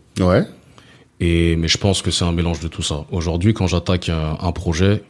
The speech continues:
Speaker 2: je, je le regarde dans son, dans son ensemble. J'essaye de prendre de la distance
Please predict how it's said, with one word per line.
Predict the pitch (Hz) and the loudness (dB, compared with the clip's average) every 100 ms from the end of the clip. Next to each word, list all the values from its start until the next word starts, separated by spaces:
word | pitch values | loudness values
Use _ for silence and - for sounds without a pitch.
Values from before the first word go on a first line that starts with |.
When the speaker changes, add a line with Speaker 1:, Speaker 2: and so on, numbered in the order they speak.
| - | -8
Speaker 2:
je, | 82 78 82 80 78 | -6 -2 -2 0 -2
je | 76 | -2
le | 82 | -2
regarde | 78 80 92 80 | -2 0 0 0
dans | 80 | -4
son, | 80 - 78 76 73 - - - - - - | -4 -4 -4 -4 -6 -14 -20 -20 -20 -18 -4
dans | 82 | -2
son | - 90 | 2 2
ensemble. | 87 80 95 82 | 2 2 0 0
J'essaye | 78 87 | -2 -4
de | 80 | -4
prendre | - 92 85 | -2 -2 0
de | |
la | 80 | -2
distance | 78 78 - 104 - | -2 -2 0 0 -2